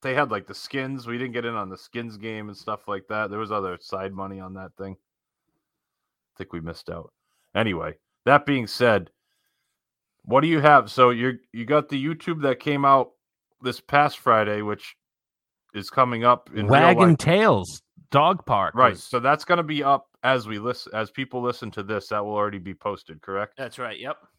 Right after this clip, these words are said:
Speaker 1: So go to youtube dot com, search for W D W Beyond the Gates. We have the dog park at Fort Wilderness, Wagon Tails.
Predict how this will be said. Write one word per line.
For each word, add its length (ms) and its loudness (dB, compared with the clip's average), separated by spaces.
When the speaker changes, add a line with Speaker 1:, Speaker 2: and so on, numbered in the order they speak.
Speaker 1:
So 200 -4
go 180 -2
to 80 -4
youtube 520 -8
dot 200 -4
com, 360 -2
search 280 -8
for 120 -10
W 340 -4
D 140 -8
W 280 -4
Beyond 360 -6
the 40 -10
Gates. 340 -8
We 80 -8
have 160 -6
the 60 -16
dog 340 -6
park 340 -2
at 240 0
Fort 280 -4
Wilderness, 540 -6
Wagon 360 -6
Tails. 560 -6